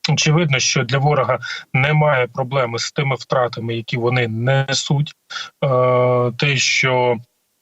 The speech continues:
м, ворог, е, знову ж таки, може собі дозволити посилати нові і нові групи на оці от фактично спроби просуватися. Ці спроби просуватися стабільно супроводжуються великою кількістю артилерійського і мінометного вогню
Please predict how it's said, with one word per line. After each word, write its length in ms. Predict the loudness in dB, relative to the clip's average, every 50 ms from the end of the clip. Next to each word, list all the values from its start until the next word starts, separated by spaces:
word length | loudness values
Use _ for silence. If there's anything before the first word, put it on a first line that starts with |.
| _ _ _ _ _ _ _ _ _ -4
м, 360 | -2 -2 0 0 0 0 2
ворог, 360 | 2 2 2 2 0 -2 -2 0
е, 420 | 0 2 2 2 2 2 2 0
знову 320 | 0 0 0 0 0 0 0
ж 120 | -2 -4
таки, 280 | -6 -6 -6 -6 -8 -8 -8 -12 -12 -10 -4 0
може 220 | 0 0 2 0 0
собі 280 | 0 -2 -2 -2 -2
дозволити 800 | -4 -2 -2 -4 -2 -2 0 0 0 0 0 -2 -2 -2 -4 -4
посилати 580 | -2 -2 -2 0 0 2 2 2 2 0 0
нові 340 | 0 0 0 0 0 -2 -4 -4 -2
і 40 | -2
нові 260 | 0 0 0 -2 -4
групи 380 | -2 0 0 0 0 0 0
на 140 | 0 0 2
оці 320 | 2 0 0 0 -2 0 0
от 120 | -2 -2
фактично 460 | -4 -12 -10 -6 -4 -2 0 0 -2
спроби 420 | -2 -2 -2 -2 0 0 0 -2 -2
просуватися. 840 | -2 -4 -2 0 0 2 2 2 2 2 0 -2 0 0 -2 -2 -4 -4 -6 -4 -2 -2 -4 -2
Ці 140 | -2 -2 0
спроби 420 | -2 -2 -2 -2 -2 0 0 -2 -2
просуватися 760 | -2 -2 -2 0 2 2 2 2 0 -2 -4 -4 -4 -4
стабільно 640 | -4 -4 -4 -4 -4 -2 0 0 0 2 2 2 0 0
супроводжуються 920 | -2 -4 -4 -2 -2 0 0 0 0 0 0 -2 -2 -2 -2 -2 -2 -2 -4 -6 -8 -10 -8 -4 -2
великою 460 | 0 2 2 2 0 0 -2 -2 0
кількістю 540 | 0 -2 -4 -2 -2 -4 -4 -2 0 0 0
артилерійського 800 | 0 0 0 0 0 2 2 0 0 -2 -4 -2 -2 0 0 0
і 100 | 2 2
мінометного 640 | 2 2 2 4 4 4 2 2 0 -2 -2 0
вогню 360 | 0 2 2 4 4 2 2